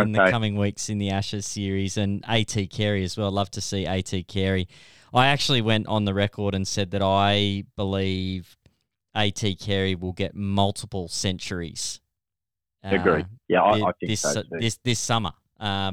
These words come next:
Speaker 1: but again, uh, not wanting to put any undue pressure on him 'cause it, um, yeah, we don't, we don't want there to be such a thing as the Cricket Library Weekly curse. We're here to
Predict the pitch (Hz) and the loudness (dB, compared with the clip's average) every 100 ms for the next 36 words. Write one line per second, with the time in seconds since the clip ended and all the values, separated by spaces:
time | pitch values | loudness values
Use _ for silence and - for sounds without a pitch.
0 | 87 107 104 - - _ _ _ - 123 | -2 -4 -4 -12 -20 _ _ _ -6 -2
1 | 139 127 127 151 156 - _ _ _ - | 2 4 6 4 2 -4 _ _ _ 2
2 | 135 117 113 113 101 _ _ _ 139 139 | 6 6 6 4 -2 _ _ _ 0 2
3 | 120 123 117 113 113 - 113 - - 110 | 4 4 4 0 -4 -4 -4 -4 -2 0
4 | 107 107 104 104 95 107 101 - 101 98 | 0 0 0 -4 -2 -2 -2 0 0 0
5 | 98 - 131 123 - - - - _ 123 | -2 -4 -4 -4 -6 -16 -20 -20 _ 0
6 | 113 110 107 101 _ _ _ _ _ _ | 0 0 -4 -6 _ _ _ _ _ _
7 | _ _ _ _ _ _ _ _ _ _ | _ _ _ _ _ _ _ _ _ _
8 | - 117 98 101 110 107 117 113 110 98 | -2 2 2 2 0 0 0 2 2 2
9 | 107 101 98 - 95 98 90 95 78 95 | -2 -2 -2 -2 0 0 0 -2 -2 -4
10 | - 101 90 87 - 98 98 85 90 87 | 2 4 4 0 -2 -2 -2 -2 0 0
11 | 85 85 87 82 92 - 90 85 - 98 | 0 -2 -4 -6 -10 -8 -6 -6 -4 -2
12 | 92 95 90 - 95 87 87 | -2 -2 -4 -4 -2 -2 -2